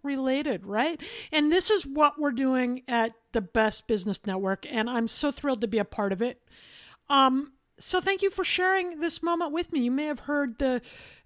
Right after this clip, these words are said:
the, uh, little announcement on a couple of previous episodes, but, but this is the, the first one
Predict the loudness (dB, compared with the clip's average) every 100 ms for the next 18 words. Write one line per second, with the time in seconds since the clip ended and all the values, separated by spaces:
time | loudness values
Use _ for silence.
0 | -10 -4 -2 0 2 2 2 2 2 2
1 | 0 -2 -4 -2 -2 -4 -4 -4 -2 -2
2 | -2 -4 -2 0 2 0 -2 -4 -4 0
3 | 0 -2 -2 0 0 -4 -14 -12 -12 -14
4 | _ -6 -4 -2 -4 -6 -4 0 2 0
5 | -4 -10 -16 -8 -6 -6 -10 -14 -16 _
6 | _ 0 2 2 2 4 4 2